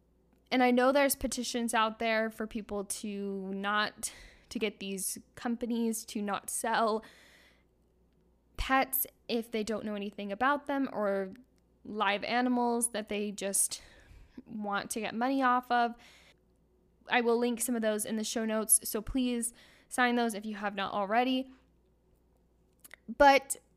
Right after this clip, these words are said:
<laughs> the lack of education in this level and just the need for greed or want for greed of money or whatever it may be,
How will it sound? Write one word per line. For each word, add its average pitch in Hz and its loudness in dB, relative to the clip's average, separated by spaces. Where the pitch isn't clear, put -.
<laughs> 381 2
the 330 2
lack 269 4
of 269 0
education 247 -2
in 208 -4
this 233 -4
level 208 -6
and 214 -2
just 226 -2
the 226 -2
need 226 0
for - -6
greed 214 -2
or 202 0
want 208 0
for 202 -8
greed 202 -6
of 190 -8
money 208 -4
or 196 -2
whatever 214 0
it 226 -2
may 196 -6
be, 196 -10